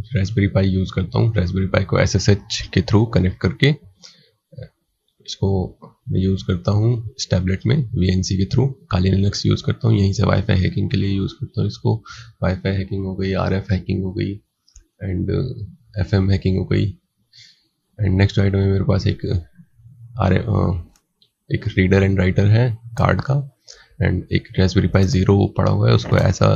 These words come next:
रा-, कैम-, camera में इसको यूज़ कर रहा हूँ। ये है मेरा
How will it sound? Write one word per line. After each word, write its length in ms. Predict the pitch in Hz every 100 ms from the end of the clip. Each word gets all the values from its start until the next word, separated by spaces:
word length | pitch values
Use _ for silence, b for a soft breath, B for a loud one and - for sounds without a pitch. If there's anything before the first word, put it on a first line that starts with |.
| -
रा-, 200 | - - 104 _
कैम-, 240 | 107 107 - -
camera 240 | 95 95
में 100 | 92 92
इसको 260 | 92 -
यूज़ 280 | 95 92 87
कर 120 | - -
रहा 120 | -
हूँ। 220 | 85 - _ _ _ _ _ B B B _ - 131
ये 180 | 135 98
है 60 | 98
मेरा 220 | 98